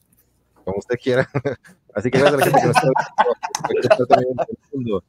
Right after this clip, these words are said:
El día de mañana estaremos con Sonora Box también en La Pachanga desde Bogotá, aquí en Volcano. La próxima semana estaremos con la gente que va a ir al Metal Fest ya el jueves y viernes en Quito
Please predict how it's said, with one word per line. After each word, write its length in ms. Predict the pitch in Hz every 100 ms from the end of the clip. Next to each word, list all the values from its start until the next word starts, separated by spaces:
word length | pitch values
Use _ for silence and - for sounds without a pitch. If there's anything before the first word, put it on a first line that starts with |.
| _ _ -
El 160 | 120
día 120 | 123 147
de 60 |
mañana 220 | 143 147
estaremos 300 | 143 139 139
con 160 | - 127
Sonora 300 | 123 135 135
Box 180 | 143 123
también 220 | 123 127
en 80 | 120
La 80 | 113
Pachanga 440 | 107 - 123 120
desde 220 | 113 107
Bogotá, 380 | 104 104 104 120
aquí 260 | 117 - 113
en 80 |
Volcano. 460 | 104 95 - 127 117
La 40 |
próxima 280 | 104 107 110
semana 240 | 104 113 113
estaremos 360 | 113 117 110
con 200 | - 101
la 80 | 92
gente 260 | 120 117 113
que 160 | 107
va 100 | 104
a 40 | 120
ir 80 |
al 100 | 113
Metal 300 | 107 107 101 98
Fest 240 | 110 104
ya 260 | 104 107 95
el 180 | - 92
jueves 460 | - 110 107 98
y 100 | 95
viernes 480 | 95 110 107 101 95
en 240 | 92 87
Quito 440 | 87 113 104 92